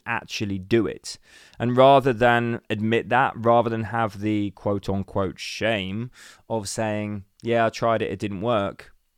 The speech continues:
you'd rather go, "Yeah, the program was the issue."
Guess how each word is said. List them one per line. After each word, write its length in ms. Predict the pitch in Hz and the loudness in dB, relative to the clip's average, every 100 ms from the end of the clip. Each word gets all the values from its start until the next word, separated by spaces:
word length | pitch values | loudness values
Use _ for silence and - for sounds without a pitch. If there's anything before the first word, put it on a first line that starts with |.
| _ _ _ _ _ _ _ _ _ _ | _ _ _ _ _ _ _ _ _ _
you'd 180 | 127 113 | -4 0
rather 300 | 110 117 110 | 6 6 6
go, 160 | 107 107 | 4 2
"Yeah, 260 | 110 107 | 4 2
the 140 | 104 104 | 2 0
program 400 | 107 107 98 95 | 0 0 0 -4
was 100 | 95 | -6
the 120 | 95 | -8
issue." 280 | 92 - | -8 -10